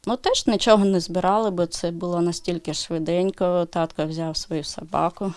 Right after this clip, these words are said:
за пазуху, татко зовсім нічого не взяв, що там їжа залишалася у нас, пару консерв. М,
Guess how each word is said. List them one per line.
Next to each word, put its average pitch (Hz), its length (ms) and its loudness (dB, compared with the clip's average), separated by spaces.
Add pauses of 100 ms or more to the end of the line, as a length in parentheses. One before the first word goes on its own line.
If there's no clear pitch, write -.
за 170 200 -6
пазуху, 170 540 -2
татко 156 360 -4
зовсім 170 420 -4
нічого 175 360 -2
не 185 140 -2
взяв, 180 300 -2 (460)
що - 200 -4
там 160 200 4
їжа 175 260 2
залишалася 165 760 0
у 190 40 0
нас, 185 200 -2
пару 180 280 0
консерв. 175 560 -2 (1500)
М, 175 320 0